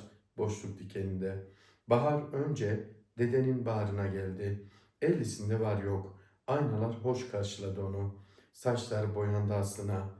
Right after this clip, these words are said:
Şiir bulaştı kalemine, ağzına. Dediler, "Var bunda bir hal." Dediler, "Tövbe bu yaştan sonra." Dediler, "El alem ne der?" Sordular, "Nedir bu?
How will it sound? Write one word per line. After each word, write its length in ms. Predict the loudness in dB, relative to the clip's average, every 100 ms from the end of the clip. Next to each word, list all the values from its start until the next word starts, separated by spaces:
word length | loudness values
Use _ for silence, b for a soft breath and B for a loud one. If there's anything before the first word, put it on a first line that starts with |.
| B B
Şiir 640 | -12 -4 0 2 2 -2
bulaştı 460 | -2 -2 -2 -4 -6
kalemine, 600 | -2 -2 -2 -2 -2 -4 -10 _ _ _
ağzına. 640 | -4 -2 -2 -2 -4 -4 -8 B B B B 0
Dediler, 420 | 2 4 2 2 -2 -10 -2
"Var 340 | 4 6 4
bunda 320 | 2 0 0
bir 140 | 0 -2
hal." 260 | 0 0 -2 B B B B -2
Dediler, 480 | 2 2 2 -2
"Tövbe 480 | 0 2 4 2 0 -4 -12 _
bu 60 | -2
yaştan 420 | 0 0 -2 -6
sonra." 580 | -4 -4 -2 -2 -4 B B B B 2
Dediler, 560 | 4 4 2 2 -2 -8 -10 -2
"El 220 | 0 2
alem 460 | 0 0 -2 -4 -6 -14 _ _ -4
ne 200 | -2 -2
der?" 440 | -8 -14 -18 _ _ _ _ _
Sordular, 760 | 0 4 4 4 2 0 -6 -16 _ -4
"Nedir 400 | 0 2 0 0
bu? 340 | -2 -4 -6